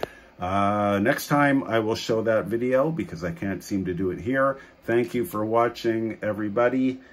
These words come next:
And Johnny and the rest of this baseball collection will, and I will see you very soon with more videos to come. Thanks for watching, everybody.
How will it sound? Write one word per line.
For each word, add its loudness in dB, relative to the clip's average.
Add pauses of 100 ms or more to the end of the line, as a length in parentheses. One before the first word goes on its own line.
(180)
And -4 (160)
Johnny 0
and -4
the -4
rest -2
of -4
this -6
baseball -2
collection -2
will, -4
and -2
I 2 (100)
will -8
see -10
you -2
very -4
soon -6
with -6
more -2
videos -8
to -12
come. -14
Thanks -4
for -2
watching, 4
everybody. 2